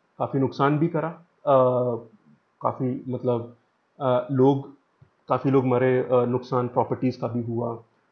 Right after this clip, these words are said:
सरकार ने भी अपनी पूरी मेहनत करी, अ, disaster management forces जो भी हमारी हैं,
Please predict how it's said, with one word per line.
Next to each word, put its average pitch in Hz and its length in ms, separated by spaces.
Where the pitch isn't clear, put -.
सरकार 175 280
ने 180 80
भी 175 80
अपनी 170 180
पूरी 143 200
मेहनत 127 320
करी, 123 160
अ, 123 640
disaster 120 440
management 120 500
forces 120 320
जो 113 120
भी 117 120
हमारी 110 340
हैं, 110 220